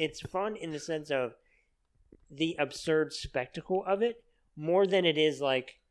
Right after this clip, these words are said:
that Jason Momoa is a good actor or funny. You know what I mean? Like, it's more that, like, within the first twenty minutes, you,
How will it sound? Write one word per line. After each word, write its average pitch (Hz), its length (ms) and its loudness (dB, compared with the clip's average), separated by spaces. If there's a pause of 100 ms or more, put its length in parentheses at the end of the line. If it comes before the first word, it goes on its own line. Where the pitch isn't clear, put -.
(880)
that 156 220 0
Jason 151 300 2
Momoa 127 340 0
is 120 80 -6
a 117 40 -6
good 117 220 -6
actor 113 320 -6
or 117 220 -8
funny. 117 380 -20 (600)
You 151 120 0
know 151 60 6
what 151 60 6
I - 20 0
mean? 151 240 0
Like, 123 260 -2 (460)
it's 165 140 -4
more 175 260 6
that, 151 260 4 (1120)
like, 165 200 -2
within 170 340 0
the 151 100 -2
first 160 280 -4
twenty 165 180 -4
minutes, 147 320 -4
you, 139 160 -12